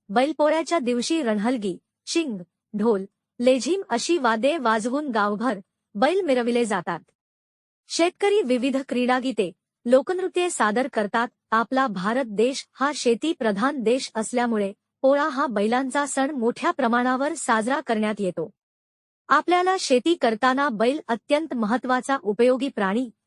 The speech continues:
असून नांगरणे, वखरणे, मळणी वगैरे सर्व गोष्टी बैलाच्या मदतीनेच करतात. श्रावण वद्य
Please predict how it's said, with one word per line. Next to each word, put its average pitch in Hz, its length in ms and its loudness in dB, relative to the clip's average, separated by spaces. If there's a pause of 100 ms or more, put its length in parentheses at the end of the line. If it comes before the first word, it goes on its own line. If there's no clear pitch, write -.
(160)
असून 359 360 0
नांगरणे, 233 540 0 (380)
वखरणे, 254 520 0 (300)
मळणी 269 320 2
वगैरे 240 440 2
सर्व 302 360 0
गोष्टी 240 420 0
बैलाच्या 240 560 0
मदतीनेच 277 640 -2
करतात. 175 360 -4 (840)
श्रावण 285 480 2
वद्य 247 380 0